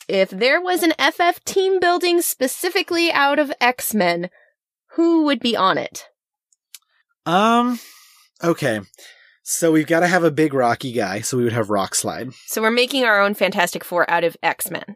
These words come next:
Speaker 2: Yep. So I
Speaker 1: So
Speaker 2: guess it
Speaker 1: similar to the last question, but now it's a, it's a whole four
Speaker 2: Yeah,
Speaker 1: roster.
Speaker 2: now we have, this is, like, the level two version of that
Speaker 1: Okay,
Speaker 2: question.
Speaker 1: got it.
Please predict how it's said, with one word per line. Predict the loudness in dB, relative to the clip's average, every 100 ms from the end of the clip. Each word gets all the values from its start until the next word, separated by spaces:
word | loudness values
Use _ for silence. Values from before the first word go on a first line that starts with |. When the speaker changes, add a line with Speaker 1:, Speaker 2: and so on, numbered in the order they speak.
| -8
Speaker 2:
Yep. | -6 -6 -6
So | -2
I | 0
Speaker 1:
So |
Speaker 2:
guess | 0 2
it |
Speaker 1:
similar | 2 2 2 0
to | 0
the | 0
last | 2 0 0
question, | -2 -2 -6
but | -2
now | 0 0
it's | 0 -2
a, | 0
it's | -2 -4
a | -6
whole | -2 -2
four | -2 -6 -2 0 0
Speaker 2:
Yeah, | -2
Speaker 1:
roster. | -2 0
Speaker 2:
now | 2
we | 4
have, | 2 0
this | -4 -4
is, | 0
like, | 0 0
the | -2
level | 0 -2 -2 -6
two | -4 -4
version | -4 -6 -10 -6
of | 0
that | 2 2
Speaker 1:
Okay, | 0 -2 -2
Speaker 2:
question. | -6 -8
Speaker 1:
got | 0 0 0
it. | -10